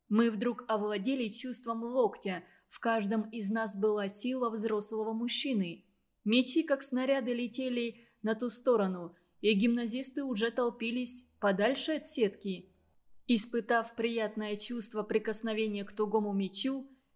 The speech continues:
я еще не раз азартно перебрасывал его через сетку. С волейбольной площадки нас провожали оскорбительными выкриками,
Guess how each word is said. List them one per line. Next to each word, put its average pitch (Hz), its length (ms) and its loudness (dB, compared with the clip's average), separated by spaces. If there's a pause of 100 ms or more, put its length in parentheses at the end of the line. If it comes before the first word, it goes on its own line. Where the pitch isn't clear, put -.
я 220 260 6
еще 277 260 2
не 302 240 0
раз 247 400 0
азартно 220 560 -2
перебрасывал 214 800 2
его 208 220 2
через 208 380 -4
сетку. 196 600 -2 (380)
С - 140 -4
волейбольной 220 580 4
площадки 240 580 -2
нас 220 240 -2
провожали 220 800 0 (200)
оскорбительными 233 1000 0
выкриками, 202 840 -2